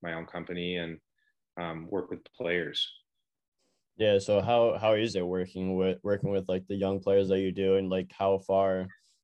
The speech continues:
Speaker 2: youth hockey has come maybe since, like, you and I played youth hockey into now, until, like, where it's at now?
Speaker 1: Yeah, it's come a long way. You know, um, now you got so many different, um, tools that you can use,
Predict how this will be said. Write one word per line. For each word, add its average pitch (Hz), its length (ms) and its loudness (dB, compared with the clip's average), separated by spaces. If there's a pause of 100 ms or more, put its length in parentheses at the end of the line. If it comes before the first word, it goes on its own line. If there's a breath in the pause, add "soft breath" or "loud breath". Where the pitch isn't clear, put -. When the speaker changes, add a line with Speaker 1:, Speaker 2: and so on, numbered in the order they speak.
(100)
Speaker 2:
youth 104 180 -4
hockey 95 360 2
has 95 120 -2
come 95 300 2
maybe 95 260 0
since, 90 560 -6
like, 92 240 0
you 98 160 0
and 92 100 2
I 90 420 2 (160)
played 92 240 2
youth 92 180 -2
hockey 87 420 -2
into 85 560 -2
now, 87 400 0 (220)
until, 87 640 0
like, 90 180 -6
where 90 180 2
it's 82 120 -2
at 82 160 0
now? 80 380 -8 (920 soft breath)
Speaker 1:
Yeah, 110 200 2
it's - 240 -2
come 110 260 0
a 101 60 -2
long 104 220 0
way. 104 420 0
You 95 160 -8
know, 95 340 -4
um, 92 260 -2
now 98 140 -2
you 95 180 2
got 92 220 0 (220)
so - 180 -4
many 98 140 -2
different, 95 480 -4
um, 87 340 -2
tools 98 300 -2
that 92 80 -2
you 92 100 -2
can 92 160 -8
use, 90 560 -4